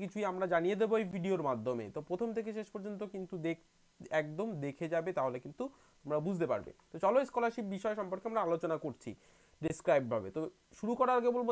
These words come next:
যারা আমার চ্যানেল, আমাদের চ্যানেলে নতুন, অবশ্যই চ্যানেলটিকে সাবস্ক্রাইব করে পাশে থাকা বেল আইকনটিকে প্রেস করে দেবে, যাতে করে যখন নবোদয় বিদ্যালয়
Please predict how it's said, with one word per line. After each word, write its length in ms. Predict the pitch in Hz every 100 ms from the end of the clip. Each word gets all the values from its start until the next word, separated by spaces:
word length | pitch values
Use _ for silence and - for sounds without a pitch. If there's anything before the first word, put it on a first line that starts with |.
| 226
যারা 120 | 226
আমার 120 | 233 233
চ্যানেল, 200 | 226 226 156
আমাদের 200 | 180 214
চ্যানেলে 240 | 226 226 220 175
নতুন, 160 | 254
অবশ্যই 280 | 247 247 247 233
চ্যানেলটিকে 380 | 233 226 240
সাবস্ক্রাইব 440 | 233 214 214 247 233 254
করে 100 | 226
পাশে 140 | 214 220
থাকা 140 | 220 214
বেল 140 | 185
আইকনটিকে 340 | 196 214 208 202
প্রেস 160 | 240 240 -
করে 100 | 214
দেবে, 160 | 180 175
যাতে 240 | 151 151 190
করে 100 | 185 127
যখন 260 | 156 180 226 226
নবোদয় 280 | 220 214 202
বিদ্যালয় 300 | 196 202